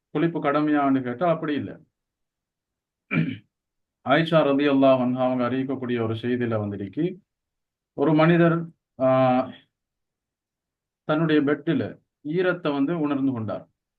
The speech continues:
அப்ப ஈரத்தை உணர்ந்து கொண்டால், ஆனா அவருக்கு அப்படி ஒரு கனவுண்டு ஏற்பட்டதாக, அவருக்கு இரவுல கனவுண்டு ஏற்பட்டதாக அவருக்கு ஞாபகம் இல்லை என்று கேட்க போது, ஸல்லல்லாஹு அலைஹி வஸல்லம் சொன்னாங்க, அவர் குளிச்சு கொள்ளட்டும், ஈரத்தை கண்டுட்டாரு. அதனால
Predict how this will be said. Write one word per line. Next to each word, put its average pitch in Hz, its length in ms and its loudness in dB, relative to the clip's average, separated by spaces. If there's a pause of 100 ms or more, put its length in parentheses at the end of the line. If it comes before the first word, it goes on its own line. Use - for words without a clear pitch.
(760)
அப்ப 139 260 0
ஈரத்தை 190 400 0
உணர்ந்து 165 260 0
கொண்டால், 156 280 0
ஆனா 165 220 2
அவருக்கு 170 400 -2
அப்படி 180 260 0
ஒரு 180 160 0
கனவுண்டு 170 500 -2
ஏற்பட்டதாக, 160 720 0
அவருக்கு 165 680 -2
இரவுல 156 520 0
கனவுண்டு 160 480 -2
ஏற்பட்டதாக 147 640 -2
அவருக்கு 165 240 -6
ஞாபகம் 151 380 -4
இல்லை 127 320 -2 (100)
என்று 139 240 -4
கேட்க 139 320 -4
போது, 117 260 -2
ஸல்லல்லாஹு 147 420 2
அலைஹி 131 120 4
வஸல்லம் 123 260 -2
சொன்னாங்க, 120 200 0
அவர் 131 220 0
குளிச்சு 123 280 -4
கொள்ளட்டும், 107 520 -4 (180)
ஈரத்தை 135 380 2
கண்டுட்டாரு. 139 640 0 (220)
அதனால 107 500 -2